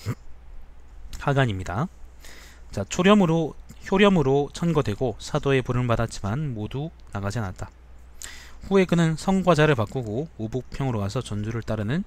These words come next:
빈객이 되었다. 전주 이야기는 여러분 아시죠, 그죠? 자, 그로부터 오 년이 지나 조조가 기주를 평정하자 형홍은 진-, 전주에게 말했다. 황건적이 일어난 지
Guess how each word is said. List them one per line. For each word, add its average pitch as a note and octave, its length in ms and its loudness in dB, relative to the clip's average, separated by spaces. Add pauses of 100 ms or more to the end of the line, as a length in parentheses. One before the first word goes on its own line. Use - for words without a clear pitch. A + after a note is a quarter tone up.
(400)
빈객이 G#2+ 320 -4
되었다. G2 280 -4 (160)
전주 C3 320 2
이야기는 F#3+ 400 6
여러분 G#2+ 260 0
아시죠, A#2 380 -2
그죠? A#2 200 -4 (1300)
자, B2+ 120 2
그로부터 E3+ 500 6
오 C3 220 2
년이 D3+ 220 4
지나 A2 400 0
조조가 A#2+ 540 0
기주를 B2+ 300 -2
평정하자 A#2+ 600 0
형홍은 B2 500 -2 (140)
진-, G#2+ 300 -4
전주에게 G#2+ 380 -2
말했다. G2 400 -6 (800)
황건적이 F#3+ 500 6
일어난 D#3 500 4
지 D#3 300 -2